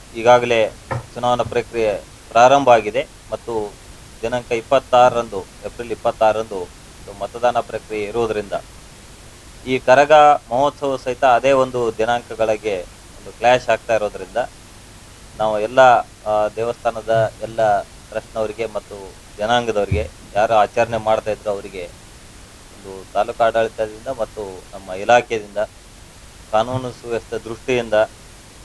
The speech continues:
ಮತ್ತು ಮಾದರಿ ನೀತಿ ಸಂಹಿತೆ ಜಾರಿ ಇರೋದ್ರಿಂದ ಆ ಒಂದು ದಿನಾಂಕಗಳಲ್ಲಿ ಕರಗ ಮಹೋತ್ಸವ ಆಚರಣೆ ಮಾಡುವುದು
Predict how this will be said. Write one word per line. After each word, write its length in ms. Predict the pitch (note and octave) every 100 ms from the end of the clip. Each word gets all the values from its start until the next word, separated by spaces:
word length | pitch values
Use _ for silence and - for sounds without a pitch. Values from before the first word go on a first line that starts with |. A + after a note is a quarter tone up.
| - -
ಮತ್ತು 560 | A2 A2+ A#2 A2 A2 - - G#2+
ಮಾದರಿ 340 | A#2+ C3 C3+
ನೀತಿ 320 | A#2+ B2 B2+
ಸಂಹಿತೆ 500 | A2+ A2+ A2+ A2 G#2 F#2+ - -
ಜಾರಿ 300 | G#2 A#2 C3
ಇರೋದ್ರಿಂದ 420 | B2 A2+ G2+ G2+ G#2+ G#2+ - - - - -
ಆ 120 | F#2+
ಒಂದು 260 | A#2+ B2+ B2
ದಿನಾಂಕಗಳಲ್ಲಿ 960 | A#2 A2 B2 B2 A#2 A2+ A2 G#2+ G#2+ F2+ - - - - - -
ಕರಗ 200 | A#2 B2+
ಮಹೋತ್ಸವ 480 | B2 A#2 A#2+ A#2+
ಆಚರಣೆ 520 | A2 G2+ G2 - A2+ A2+
ಮಾಡುವುದು 580 | G#2 G#2+ G#2+ G2+ F#2+